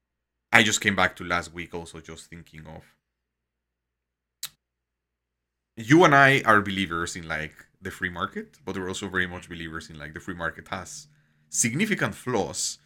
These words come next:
that need to be managed in certain ways so that they happen, right? And when I think about these types of things, specifically when I was hearing to him, from, as someone who has never been part of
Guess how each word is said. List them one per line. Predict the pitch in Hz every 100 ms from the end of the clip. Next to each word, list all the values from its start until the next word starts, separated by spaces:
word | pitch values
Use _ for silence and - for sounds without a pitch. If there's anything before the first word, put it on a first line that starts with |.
| _ _ _ _
that | 104 92 82 80 - _ _ _
need | 104 107 110
to | 95
be | 95
managed | 90 87 80 78 - - - - -
in | 90
certain | - 90 87
ways | 85 80 80
so | - 82
that | 80 78 -
they | 80
happen, | 87 92 76
right? | 78 101 113
And | 95 _ _ _ _
when | 117 127
I |
think | 143 180
about | 180 143 98
these | 110 -
types | 95 -
of | 85
things, | - 175 131 85 90 - _ _ _ _ _ _ _ _ _ _
specifically | - 113 127 147 113
when | 98
I | 92
was | 90
hearing | 139 98
to | 80
him, | 80 85 _ _ _ _ _ _ _ _ _ _ _ _ _ _ _ _
from, | - 98 104
as | 95 -
someone | 117 104
who | 95
has | 82
never | 95 101 78
been | 76 82 76 78
part | 85
of | 80